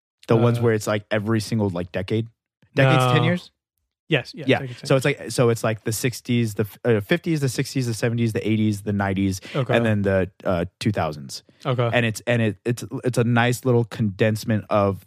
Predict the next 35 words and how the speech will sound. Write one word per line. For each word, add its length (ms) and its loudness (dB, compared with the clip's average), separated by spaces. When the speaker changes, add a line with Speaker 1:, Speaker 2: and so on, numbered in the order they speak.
Speaker 1:
the, 260 -2
the, 520 -2
uh, 360 -4
most 320 2
important 400 0
things 160 -2
that 120 -2
happened 440 0
to, 100 0
like, 140 2
Speaker 2:
Right. 160 4
Speaker 1:
shape 280 0
our 340 2
world 300 0
history. 260 0
Speaker 2:
Is 80 4
it, 240 2
is 140 0
it, 60 2
like, 180 2
an 100 -2
episode 380 2
thing, 160 2
or 80 6
is 80 0
it, 40 -2
like, 160 -2
one 280 0
movie, 460 2
or 80 2
is 40 6
Speaker 1:
No, 180 6
Speaker 2:
it 60 2
Speaker 1:
it's 100 -6
seasons. 640 -4